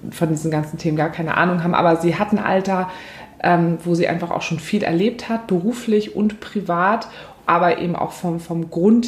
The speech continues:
her einfach, so wie ich das mitbekommen habe, halt auch schon vor ganz, ganz vielen Jahren eine, eine Einstellung zum Leben hat und zu diesen Themen, von denen ich eben gesprochen habe. Ähm,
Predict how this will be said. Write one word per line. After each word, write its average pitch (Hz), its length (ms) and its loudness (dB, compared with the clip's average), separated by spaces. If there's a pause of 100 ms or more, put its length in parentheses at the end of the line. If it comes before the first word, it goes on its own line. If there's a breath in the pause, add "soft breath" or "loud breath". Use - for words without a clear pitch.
her 180 400 0
einfach, 170 500 -4 (1400 loud breath)
so 165 220 -4
wie 170 60 -2
ich 170 60 -6
das 165 180 0
mitbekommen 175 420 0
habe, 160 120 -2
halt 160 100 2
auch 160 80 -2
schon 175 180 -2
vor 175 140 -4
ganz, 226 240 2
ganz 202 180 2
vielen 190 340 0
Jahren 185 360 2 (100)
eine, 160 360 -4
eine 156 280 -4
Einstellung 180 540 2
zum 170 200 0
Leben 175 360 4
hat 170 180 -2
und 175 180 0
zu 165 120 -6
diesen 147 320 -10
Themen, 170 560 2
von 165 160 -4
denen 160 140 0
ich 156 100 -8
eben 165 140 -2
gesprochen 160 440 -6
habe. 160 340 -2 (680 loud breath)
Ähm, 165 440 2